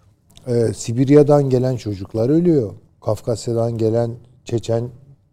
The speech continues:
gençler ölüyor. Yani bir sürü insan ölüyor burada ya.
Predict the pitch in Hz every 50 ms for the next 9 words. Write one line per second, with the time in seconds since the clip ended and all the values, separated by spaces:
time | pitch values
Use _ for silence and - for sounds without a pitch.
0 | _ _ - 143 123 107 - - - 110 110 117 156 202 233 269 247 214 165 123
1 | - - - _ _ _ _ _ _ _ _ _ _ _ - - 95 110 110 98
2 | 90 95 - - 127 131 160 175 170 - - 202 214 233 247 247 233 254 254 240
3 | 208 226 214 202 220 214 208 208 220